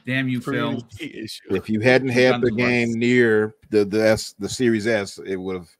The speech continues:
Speaker 3: never
Speaker 2: That's
Speaker 3: closed on
Speaker 2: it.
Speaker 3: you. No, but no, seriously, yeah, about five of those, man. And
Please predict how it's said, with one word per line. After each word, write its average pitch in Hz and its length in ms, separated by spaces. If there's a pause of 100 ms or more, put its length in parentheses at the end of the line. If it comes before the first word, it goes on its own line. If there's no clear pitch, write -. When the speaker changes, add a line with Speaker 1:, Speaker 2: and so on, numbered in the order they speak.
(480)
Speaker 3:
never 90 220
Speaker 2:
That's - 80
Speaker 3:
closed 101 240
on 202 80
Speaker 2:
it. - 80
Speaker 3:
you. 90 140 (300)
No, 123 200
but 120 140
no, 160 200
seriously, 143 440
yeah, 127 80
about 107 260
five 113 320
of 104 160
those, 110 340
man. 110 320
And 98 220